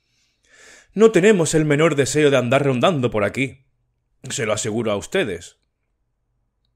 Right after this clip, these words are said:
No sé cómo se las arregló para dar esa impresión. Sin decir una palabra. Simplemente acercando una silla al escritorio. Pero surtió el efecto apetecido.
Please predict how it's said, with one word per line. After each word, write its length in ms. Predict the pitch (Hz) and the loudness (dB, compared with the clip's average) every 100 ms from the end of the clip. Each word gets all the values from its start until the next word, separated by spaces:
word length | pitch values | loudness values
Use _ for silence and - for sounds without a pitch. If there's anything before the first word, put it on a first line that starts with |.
| _ _ _ _ _ _ _ _ | _ _ _ _ _ _ _ _
No 240 | 107 104 120 | -10 -6 -6
sé 240 | - 123 | -4 0
cómo 280 | 131 147 120 | 0 0 -2
se 120 | 131 | -4
las 180 | 117 113 | -4 -4
arregló 520 | 117 104 92 143 120 | -4 -4 0 0 0
para 220 | 117 110 | -2 0
dar 160 | 113 120 | 2 2
esa 220 | 135 135 | 0 -2
impresión. 720 | 123 113 104 - 123 113 90 _ _ _ _ _ _ _ _ _ _ | -4 -4 -6 -6 -6 -8 -12 _ _ _ _ _ _ _ _ _ _
Sin 240 | - 135 113 | -10 -6 -6
decir 280 | - 131 160 | -4 -2 0
una 260 | 226 123 | 0 -2
palabra. 600 | 90 110 156 101 90 - _ _ _ _ _ _ _ _ _ _ _ _ - | -4 0 0 -2 -8 -14 _ _ _ _ _ _ _ _ _ _ _ _ -12
Simplemente 800 | - 190 220 175 123 190 127 110 | -4 0 2 2 2 0 0 -2
acercando 540 | 107 110 113 143 127 | -2 -4 -2 -2 0
una 240 | 135 147 - | -2 -2 -4
silla 360 | 165 147 101 | -4 -2 -2
al 100 | 104 | -2
escritorio. 760 | 104 - 101 123 135 95 85 _ _ _ _ _ _ _ _ _ _ _ _ | -4 -6 -4 -2 -2 -4 -10 _ _ _ _ _ _ _ _ _ _ _ _
Pero 220 | 107 117 | -6 -4
surtió 420 | - 120 - 104 | -4 -6 -6 -2
el 80 | 131 | 0
efecto 460 | 139 139 170 - 101 | 0 0 -2 -2 -4
apetecido. 800 | 95 107 92 113 151 95 82 | -4 -6 -6 -4 -4 -4 -10